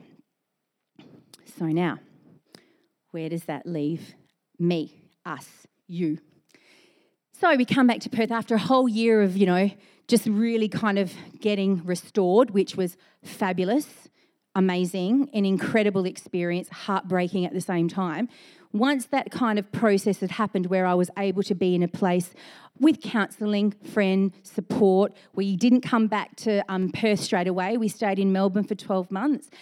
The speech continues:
That was the best thing. As much as the natural place was to run back to family,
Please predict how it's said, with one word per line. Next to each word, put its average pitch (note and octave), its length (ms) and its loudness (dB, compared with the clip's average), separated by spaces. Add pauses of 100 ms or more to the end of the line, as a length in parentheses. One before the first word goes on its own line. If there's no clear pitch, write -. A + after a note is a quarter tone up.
(160)
That - 160 -6
was G#3 140 -4
the G3 80 -6
best G3+ 320 -4
thing. G3 280 0
As G#3 120 2
much A3 240 0
as G#3 100 -2
the G3 140 2
natural A3+ 480 2
place F#3+ 320 -4
was G3 140 -6
to G#3 100 -6
run F#3+ 240 -2
back F#3 220 -8
to - 80 -16
family, G#3+ 600 -2